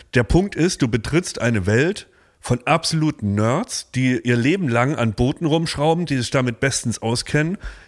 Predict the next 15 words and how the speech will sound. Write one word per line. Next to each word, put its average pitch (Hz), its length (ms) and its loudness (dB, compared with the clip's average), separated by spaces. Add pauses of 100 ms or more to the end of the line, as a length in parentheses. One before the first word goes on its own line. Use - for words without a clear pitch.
(140)
die 185 160 -2
erstmal, 190 440 0
und 160 120 0
so 170 160 0
ist 170 140 -2
vielleicht 156 260 0
auch 156 100 -2
mein 147 180 0
Eindruck, 143 400 -2
so - 100 -2
ein 139 60 -4
bisschen 160 360 -2 (360)
die 143 100 2
Nase 147 440 2
rümpfen. 95 460 -2